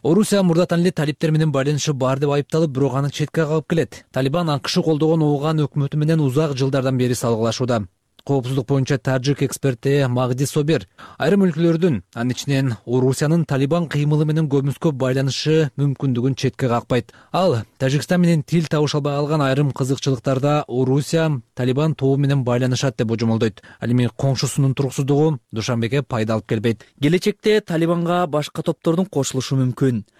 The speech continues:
Speaker 2: Ал топтордун Талибандан айырмаланып, борбор айзага кирип келгиси келет.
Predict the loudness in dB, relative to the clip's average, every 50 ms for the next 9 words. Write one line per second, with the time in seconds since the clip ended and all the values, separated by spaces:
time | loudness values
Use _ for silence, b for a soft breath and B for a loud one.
0 | b b b b -4 -2 -2 -2 -4 -4 -2 0 0 2 0 0 0 0 0 2
1 | 2 0 0 0 0 0 2 2 2 2 0 0 2 2 0 0 -2 _ -4 -2
2 | 0 0 2 2 2 2 2 0 0 0 0 0 0 0 0 -2 -2 -2 -2 -2
3 | -2 -2 -2 -4 -2 0 0 2 2 0